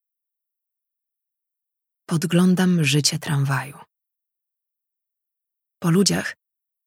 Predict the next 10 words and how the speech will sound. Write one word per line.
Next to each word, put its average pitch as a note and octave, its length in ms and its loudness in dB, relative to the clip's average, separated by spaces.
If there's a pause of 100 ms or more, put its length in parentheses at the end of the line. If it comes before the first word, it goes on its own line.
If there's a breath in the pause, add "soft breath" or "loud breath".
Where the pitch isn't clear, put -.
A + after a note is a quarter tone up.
(340)
zostają E3+ 540 2
na D#3 240 2
siedzeniach D3 600 -2 (220)
widma, D3 600 -2 (720)
których E3 340 0
trzeba F3 340 -2
się E3+ 160 0
domyślać D#3 760 0
z - 160 2
cieni. - 380 -6